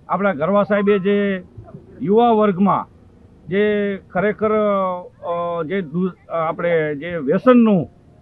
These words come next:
જે દૂષણ, કોઈ પણ જાતનું હોય, ચાહે, અ,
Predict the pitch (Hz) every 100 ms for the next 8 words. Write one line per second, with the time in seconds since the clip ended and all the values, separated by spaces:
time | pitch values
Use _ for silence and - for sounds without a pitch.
0 | - - - 170 220 185 202 247 233 139
1 | - - - _ _ _ _ - 208 233
2 | 247 233 208 214 220 220 208 185 190 190
3 | 196 180 - - - 170 170 165